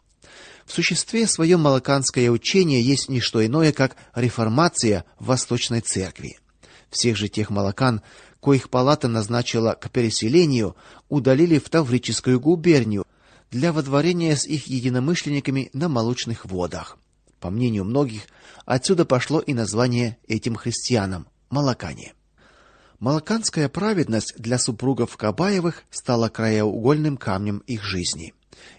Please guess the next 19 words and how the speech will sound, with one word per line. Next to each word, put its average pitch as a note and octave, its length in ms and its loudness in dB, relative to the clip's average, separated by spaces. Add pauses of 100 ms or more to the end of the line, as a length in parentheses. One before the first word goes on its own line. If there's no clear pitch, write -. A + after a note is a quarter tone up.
Ею F#3 360 2
они C#3 220 0
успокаивались C3 880 -2
при G2+ 180 -8
видимых A#2 460 -2
разладах G2+ 560 -2 (140)
окружающего F#2+ 840 -4
бытия. G2 560 -4 (640)
К - 80 -20
ней G#3+ 180 0
же F3+ 140 2
были D3+ 240 4
направлены B2+ 600 0
все - 200 -4
их B2 240 -4
духовные A2+ 680 0 (300)
и E3+ 100 0
материальные G#2 760 0
усилия. F2 640 -6